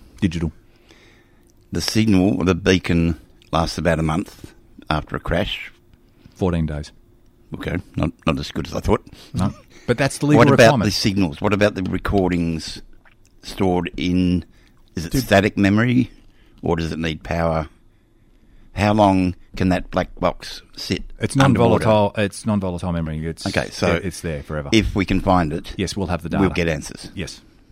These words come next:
Speaker 1: Now, I, I, and, and once again, to explain what I believe may have happened to this airplane, I have to use words believe and may because
Speaker 2: Yes.
Speaker 1: that's all I ever guess
Speaker 2: Dis-,
Speaker 1: at.
Speaker 2: disclaimers have been approved.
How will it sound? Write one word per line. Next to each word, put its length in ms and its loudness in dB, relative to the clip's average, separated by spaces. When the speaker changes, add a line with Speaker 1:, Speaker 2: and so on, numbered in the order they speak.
Speaker 1:
Now, 280 -2
I, 140 -4
I, 80 -4
and, 260 0
and 400 -2
once 180 0
again, 360 2
to 100 -2
explain 440 0
what 100 0
I 160 0
believe 500 4
may 260 2
have 120 4
happened 260 4
to 60 0
this 140 0
airplane, 380 0
I 60 -10
have 180 0
to 80 -2
use 220 4
words 340 2
believe 400 0
and 200 4
may 280 4
because 380 0
Speaker 2:
Yes. 40 -8
Speaker 1:
that's 600 -6
all 260 -2
I 80 2
ever 100 0
guess 180 2
Speaker 2:
Dis-, 100 2
Speaker 1:
at. 180 2
Speaker 2:
disclaimers 480 6
have 140 4
been 140 6
approved. 360 0